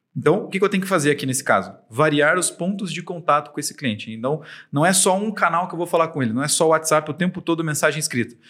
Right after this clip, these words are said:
Às vezes eu vou variar a forma como eu abordo ele. Ao invés de mandar uma mensagem, vou mandar um áudio, pra ver se ele escuta. Porque às vezes ele escuta, "Pô, um áudio do advogado, puta, deixa eu ouvir." Às vezes, ao invés de ligar pra ele, ao invés de mandar o áudio, eu ligo pra ele. E é, "Pô, mas ninguém atende telefone estranho, então liga pelo WhatsApp." Porque pelo WhatsApp o cara às vezes vai ter o teu contato salvo no WhatsApp.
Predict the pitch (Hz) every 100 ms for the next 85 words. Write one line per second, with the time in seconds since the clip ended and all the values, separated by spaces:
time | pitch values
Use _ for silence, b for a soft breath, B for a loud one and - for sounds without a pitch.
0 | b 120 127 170 190 185 240 143 165 160
1 | 175 202 185 202 202 190 208 196 202 160
2 | 117 117 139 156 156 131 123 - 175 135
3 | 123 147 160 107 - - b b b 113
4 | 104 131 - 196 190 98 - - - 113
5 | 127 131 - - 123 110 135 156 135 113
6 | 113 139 - - 117 117 151 123 107 -
7 | B B B - 123 165 190 185 185 190
8 | 185 170 160 160 143 147 143 123 131 151
9 | 160 139 131 139 139 175 214 165 110 -
10 | - - 131 143 147 - 190 131 127 135
11 | 170 185 175 175 165 170 165 - 147 170
12 | 143 147 185 226 220 226 240 - - 139
13 | 143 151 160 - 190 185 196 196 202 190
14 | 190 190 196 190 180 - 107 -